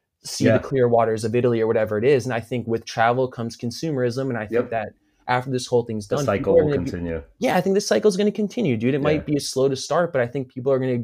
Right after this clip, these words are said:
Speaker 1: travel. When you travel, you buy food,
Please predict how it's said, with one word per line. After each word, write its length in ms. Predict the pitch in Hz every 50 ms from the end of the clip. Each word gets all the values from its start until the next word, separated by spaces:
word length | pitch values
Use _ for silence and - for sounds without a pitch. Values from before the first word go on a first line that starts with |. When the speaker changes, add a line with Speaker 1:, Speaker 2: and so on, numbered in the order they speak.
| - _
Speaker 1:
travel. 540 | - - - 98 92 95 104 120 143 156 - _ _ _ _ -
When 100 | 120 123
you 60 | 123
travel, 420 | 120 - - 98 107 110 123 143 151
you 200 | 143 131 139 127 _ _ _ _ _ - -
buy 160 | - 104 98 127
food, 420 | 127 - 104 98 98 117 139 135